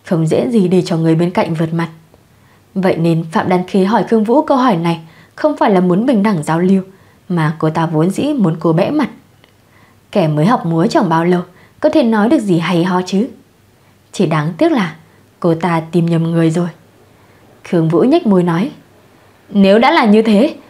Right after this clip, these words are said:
vậy thì tôi cũng xin trình bày cách nghĩ của mình." Mọi người đều mong chờ nhìn cô,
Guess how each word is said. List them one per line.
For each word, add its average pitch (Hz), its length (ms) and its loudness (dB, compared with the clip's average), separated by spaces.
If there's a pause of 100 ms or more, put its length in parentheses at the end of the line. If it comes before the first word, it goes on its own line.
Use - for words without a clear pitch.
(160)
vậy 262 140 2
thì 262 120 2
tôi 262 260 2
cũng 277 140 0
xin 277 180 2
trình 202 200 2
bày 175 120 0
cách 285 220 0
nghĩ 269 200 2
của 320 80 0
mình." 175 200 2 (1200)
Mọi 175 240 -2
người 165 240 0
đều 160 160 2
mong 185 240 0
chờ 185 140 0
nhìn 170 280 -2
cô, 202 220 0